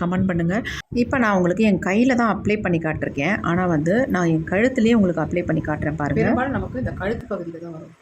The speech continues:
Speaker 2: அப்படி சப்போஸ் இந்த கழுத்து பகுதியில இருந்ததுன்னா அந்த இடத்துல அழகா இந்த மாதிரி அப்ளை பண்ணிடலாம். கண்டி-, கரெக்டா அந்த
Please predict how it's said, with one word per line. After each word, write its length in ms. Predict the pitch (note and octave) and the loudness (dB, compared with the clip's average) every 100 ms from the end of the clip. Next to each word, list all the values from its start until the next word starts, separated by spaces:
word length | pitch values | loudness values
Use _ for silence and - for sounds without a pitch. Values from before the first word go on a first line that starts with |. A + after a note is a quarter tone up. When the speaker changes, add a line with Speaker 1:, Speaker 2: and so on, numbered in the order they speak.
| _ _ _ _ _ _ - | _ _ _ _ _ _ -20
Speaker 2:
அப்படி 240 | - A3 | -12 -8
சப்போஸ் 260 | A3 A3+ A#3 | -8 -10 -12
இந்த 80 | F3+ | -12
கழுத்து 280 | F3+ G3 A#3 | -10 -10 -8
பகுதியில 360 | F#3+ F#3 E3 E3 | -10 -8 -10 -10
இருந்ததுன்னா 380 | F#3+ F3+ E3 A3+ | -10 -10 -10 -12
அந்த 240 | - F#3 G#3+ | -12 -8 -8
இடத்துல 340 | D#3 F3+ F#3+ | -8 -10 -14
அழகா 400 | F3+ D#3 E3 G#3 A#3 _ _ _ - - | -14 -14 -14 -16 -18 _ _ _ -18 -10
இந்த 140 | G#3+ | -8
மாதிரி 240 | F#3 F#3 | -6 -8
அப்ளை 260 | G3 E3 F#3 | -8 -8 -12
பண்ணிடலாம். 380 | E3+ E3+ E3+ - - - - _ - - - - | -12 -16 -16 -20 -20 -20 -20 _ -20 -20 -20 -16
கண்டி-, 300 | F3+ G3+ - | -8 -8 -8
கரெக்டா 280 | F#3+ G3 - | -10 -8 -4
அந்த 240 | A#3+ F3+ | -4 -4